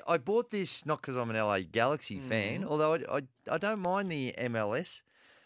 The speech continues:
Speaker 1: but, um, I bought this because it's just the fact, you know those soft, those old school soft
Speaker 2: Well, it's held up well.
Speaker 1: material?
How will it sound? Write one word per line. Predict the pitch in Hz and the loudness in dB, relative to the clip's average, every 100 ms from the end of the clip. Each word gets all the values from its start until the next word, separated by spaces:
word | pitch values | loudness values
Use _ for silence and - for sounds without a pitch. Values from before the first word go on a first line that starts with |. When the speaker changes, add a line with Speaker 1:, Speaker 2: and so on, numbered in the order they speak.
| _ | _
Speaker 1:
but, | 185 185 - | 2 2 4
um, | 190 185 180 180 - _ - - - | 4 4 2 -2 -8 _ -20 -14 -2
I | 127 | -2
bought | 117 190 214 | 0 0 0
this | 190 147 | -2 -6
because | 139 - 131 104 | -6 -8 -8 -8
it's | - | -12
just | 127 - | -12 -12
the | |
fact, | - 107 139 | -4 -4 -2
you | |
know | 185 | -2
those | 202 175 | 0 -2
soft, | - - 135 135 - - _ | -2 -2 -2 -2 -6 -20 _
those | - 120 98 - | -2 -2 -4 -2
old | 120 127 123 | 2 2 0
school | - 117 117 - | -6 -8 -8 -6
soft | - 127 127 - - | -2 0 -2 -4 -12
Speaker 2:
Well, | 202 214 196 | -4 -2 -2
it's | 175 | 2
held | 180 277 | 4 6
up | 156 113 | 4 6
well. | 156 | 6
Speaker 1:
material? | 131 143 | 6 2